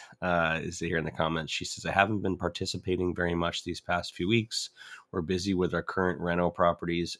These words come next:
and really putting in all my effort to set the groundwork so I can really amp things up in the fall."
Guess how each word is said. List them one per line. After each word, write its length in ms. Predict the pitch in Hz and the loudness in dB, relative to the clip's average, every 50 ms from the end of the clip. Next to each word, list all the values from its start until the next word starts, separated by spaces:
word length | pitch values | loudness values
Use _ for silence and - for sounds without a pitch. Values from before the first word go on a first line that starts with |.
| - | -10
and 500 | 80 82 82 85 87 87 87 87 82 - - - - _ _ _ _ _ _ _ _ _ _ | -10 -8 -8 -8 -8 -8 -8 -10 -10 -10 -10 -12 -14 _ _ _ _ _ _ _ _ _ _
really 220 | - 101 101 101 92 | 2 4 4 4 4
putting 360 | - - 107 95 95 92 90 | 4 4 4 4 6 6 4
in 280 | 90 90 90 90 90 - - - | 4 4 4 2 0 -2 -2 0
all 280 | 80 82 85 85 87 | 2 4 6 6 4
my 160 | 85 82 76 | 4 2 2
effort 340 | 76 78 82 - - 85 67 | 0 0 -2 -2 -4 -4 -4
to 80 | - 71 | -4 -4
set 240 | - - 78 69 - | -4 -2 -4 -4 -6
the 60 | 73 | -6
groundwork 500 | 64 - 73 73 78 76 76 76 76 - | -4 -2 -2 0 0 0 -2 -2 -2 -2
so 160 | - - - | -4 -4 -4
I 80 | 76 76 | -6 -8
can 180 | - - 85 | -8 -10 -8
really 380 | 85 82 76 78 78 78 - - | -6 -6 -4 -2 -2 -4 -4 -4
amp 220 | 73 73 69 - - | -4 -6 -6 -6 -8
things 300 | - 85 82 82 - - | -10 -8 -8 -6 -6 -8
up 140 | - - | -8 -8
in 100 | 85 80 | -8 -8
the 80 | 78 - | -8 -6
fall." 360 | - - 50 50 50 - - | -4 -2 0 0 0 -2 -4